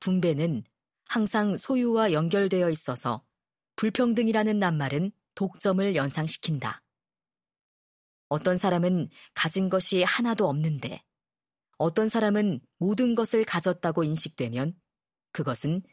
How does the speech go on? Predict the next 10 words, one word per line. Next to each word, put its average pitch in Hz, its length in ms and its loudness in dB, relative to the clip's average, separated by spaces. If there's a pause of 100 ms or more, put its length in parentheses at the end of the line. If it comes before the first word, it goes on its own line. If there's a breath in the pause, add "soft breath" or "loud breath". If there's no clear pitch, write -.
(140)
불평등한 196 720 -2
사회다. - 580 -4 (1900)
그러나 143 360 0
사회는 156 600 0 (460)
근본적으로 190 880 0 (300 soft breath)
다양한 208 420 2
사람으로 208 480 0
구성된 156 640 -4 (160 soft breath)
복합적인 185 640 -4
것이다. - 480 -4